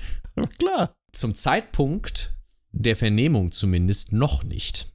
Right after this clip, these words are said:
Speaker 2: Da heißt sie nämlich noch Jessica Harkness. Sie heiratet erst ein Jahr später einen Herrn Thompson.
Speaker 1: Okay.
Speaker 2: Und jetzt,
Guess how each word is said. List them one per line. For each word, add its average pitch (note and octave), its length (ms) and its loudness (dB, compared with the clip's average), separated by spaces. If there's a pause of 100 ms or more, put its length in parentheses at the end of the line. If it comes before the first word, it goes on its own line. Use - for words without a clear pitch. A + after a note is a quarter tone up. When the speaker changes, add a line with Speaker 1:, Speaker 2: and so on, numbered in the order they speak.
(380)
Speaker 2:
Da A2 140 2
heißt D#3 180 2
sie D#3 100 4
nämlich C#3 180 2
noch C3 160 2
Jessica A#2 420 2
Harkness. - 720 2
Sie A2 160 4
heiratet B2+ 400 2
erst - 240 0
ein E3+ 240 2
Jahr C#3 140 4
später G#2 680 0
einen G#2 380 2
Herrn F#2 440 0
Thompson. A2 600 0 (800)
Speaker 1:
Okay. - 240 0
Speaker 2:
Und G#2 120 4
jetzt, - 520 0